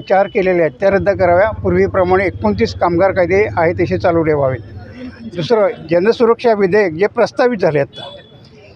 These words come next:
की ज्या विधेयकामुळं तुम्हाला शासनानं चुकलं तर चुकलं म्हणाही तुम्हाला परवानगी नाही, नाहीतर जेल. आमच्या कर्मचाऱ्यांचा महागाई भत्ता बंद केला, पेन्शन कमी केली, का करताय विचारायचं नाही, नाहीतर जेल.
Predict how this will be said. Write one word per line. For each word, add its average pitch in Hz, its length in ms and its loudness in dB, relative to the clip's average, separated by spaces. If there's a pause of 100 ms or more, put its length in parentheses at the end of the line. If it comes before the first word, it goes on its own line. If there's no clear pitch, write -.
(160)
की 180 100 0
ज्या 202 180 4
विधेयकामुळं 214 840 2 (100)
तुम्हाला 208 480 2
शासनानं 208 540 0
चुकलं 220 500 0 (100)
तर 185 100 -2
चुकलं 208 340 -2
म्हणाही 214 280 0
तुम्हाला 202 500 2 (200)
परवानगी 185 380 2
नाही, 190 200 2
नाहीतर 170 260 0
जेल. 165 260 -2 (1120)
आमच्या 160 300 -2
कर्मचाऱ्यांचा 226 880 2
महागाई 202 360 0
भत्ता 233 260 0
बंद 196 280 0
केला, 180 340 2
पेन्शन 175 480 0
कमी 196 260 2
केली, 175 300 2 (400)
का 233 120 2
करताय 233 600 2
विचारायचं 190 540 2
नाही, 160 280 0 (120)
नाहीतर 170 240 -2
जेल. 165 280 0